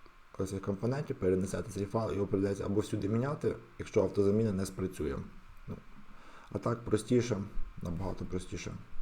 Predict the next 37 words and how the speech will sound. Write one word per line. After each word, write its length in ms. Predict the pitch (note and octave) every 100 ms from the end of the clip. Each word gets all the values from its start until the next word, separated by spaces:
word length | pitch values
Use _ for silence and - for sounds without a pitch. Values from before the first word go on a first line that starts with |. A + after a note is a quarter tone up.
| - - - - - - - - - - - - - - -
Ну 120 | A#2
і 120 | A2+
разом 260 | G#2+ G#2 G#2+
з 40 |
тим, 220 | - G#2 - -
якби 300 | G#2+ G2 A#2+
ми 100 | A2+
перенесли 680 | G#2 G#2+ G#2+ G#2+ G2+ G#2 F#2
оці 340 | - G2 G2
файли, 500 | G2 - F2+ F#2 F2
ці 220 | - - G2
функції 560 | - G#2+ F#2+ - F2
з 320 | F2+ F2+ F#2 - - - -
цього 180 | - F2+
компонента, 680 | F#2 G2 G2 A#2 D3 - - - - -
ви 120 | A2+
б 200 | A#2+ A2
змогли 320 | G#2+ G#2 G#2 A2+
на 100 | G#2
них 200 | G#2+ G#2
написати 420 | G#2 G2+ G2+ G2+
юніт-тести. 800 | G2 G#2+ G#2 - E2 E2+ - D#2+ - - -
Зараз 440 | F#2 A#2 D#3+ E3+
же 200 | A2+ F2 - -
ви 120 | F#2+
на 100 | G2
них 200 | G2 G#2 G#2 - G2
не 240 | G2 G2+
напишете 480 | G#2 - A#2 A#2 F#2
нормальні 440 | E2+ F2+ F2+ F2+
юніт-тести. 640 | F#2 F#2 F2+ E2+ F2+ - F#2
Потрібно 320 | - G2 A2
буде 200 | G#2 G2
тестувати 500 | G2+ - G#2 G2 F#2+
сам 320 | - F#2+ F#2+
цей 200 | F#2 F2
компонент. 760 | E2 F2+ F2+ E2+ F#2+ B2 E3 G#3+